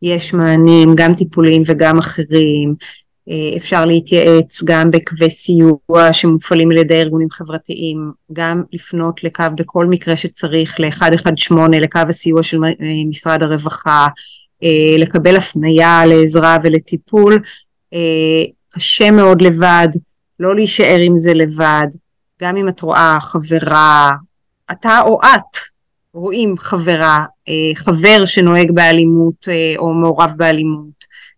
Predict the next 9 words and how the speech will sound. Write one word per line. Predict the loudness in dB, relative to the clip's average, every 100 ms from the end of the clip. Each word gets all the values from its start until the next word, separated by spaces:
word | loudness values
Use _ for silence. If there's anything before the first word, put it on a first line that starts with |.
| -12
אה, | -8 -6 -4 -4 -2 -2 -2 -2
מישהו | -4 -2
שקרוב | -6 -2 2 2 4
אליכם, | 2 0 -2 0 2 0 -4 -10 _ _ _ _ -14
אתם | -6 -4
לא |
בטוחים | -2 -4 -2 0 4
מה | 4
לעשות, | 4 2 0 2 2 2 -6